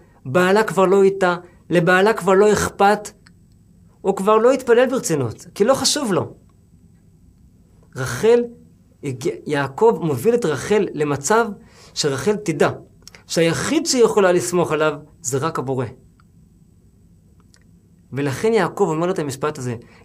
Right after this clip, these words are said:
יעקב מרוב האהבה שלו לרחל, יעקב מרוב הדאגה שלו לרחל, הוא כל כך רוצה שרחל תזכה לילדים. הוא יודע שהאפשרות היחידה שרחל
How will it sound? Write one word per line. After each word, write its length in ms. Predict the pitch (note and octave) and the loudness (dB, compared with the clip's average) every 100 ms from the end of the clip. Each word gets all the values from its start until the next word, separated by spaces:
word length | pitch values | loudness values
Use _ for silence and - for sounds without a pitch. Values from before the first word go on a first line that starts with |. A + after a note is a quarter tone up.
| C#3 | -4
יעקב 380 | D3 C#3+ A#3+ A#3 | -4 0 2 2
מרוב 320 | F3+ A3 A3+ | 2 4 2
האהבה 500 | A3 E3 D3 C3+ G3+ | 2 2 0 0 0
שלו 200 | A3 F3 | 0 0
לרחל, 400 | C#3+ B2 C3+ A#2+ - - - | 0 -4 -6 -8 -10 -14 -6
יעקב 380 | D3 D3 A3 G#3 | -6 0 0 4
מרוב 340 | G3+ G#3 A3+ - - | 4 4 2 -2 -4
הדאגה 560 | F#3 E3+ E3+ D#3 G3 A#3 | -2 2 2 2 0 0
שלו 200 | C#4 C4+ | -2 -4
לרחל, 440 | C#3+ C3 C3+ B2 - - | -2 -4 -4 -6 -8 -10
הוא 140 | D3+ | -2
כל 140 | A3+ C4 | 0 0
כך 100 | D#4+ | 0
רוצה 340 | - D3+ D3+ A#2+ - _ - | -4 -4 -2 -4 -8 _ -8
שרחל 580 | - D3+ C3+ E3+ D3+ B2 - _ | -4 -2 -2 0 0 -2 -14 _
תזכה 380 | - C#3+ B2+ F3+ | -8 -8 -2 0
לילדים. 580 | D3+ C#3+ C3+ D#3 A3 B2+ C3 - _ _ _ _ _ | 0 -2 -4 -2 -2 -2 -12 -20 _ _ _ _ _
הוא 100 | C#3+ | -6
יודע 440 | C#3+ B2 A3 G#3 G#2+ - _ _ | -4 2 2 2 0 -12 _ _
שהאפשרות 920 | - - D3+ C3+ C#3 D#3 - D3+ F#3 A#3+ | -6 -2 0 0 -4 -6 -6 -4 -2 0
היחידה 520 | G#3+ - E3 E3+ G3+ | 0 0 -2 2 2
שרחל 560 | - D3+ C3+ G#3+ A3 | 0 -4 -2 0 2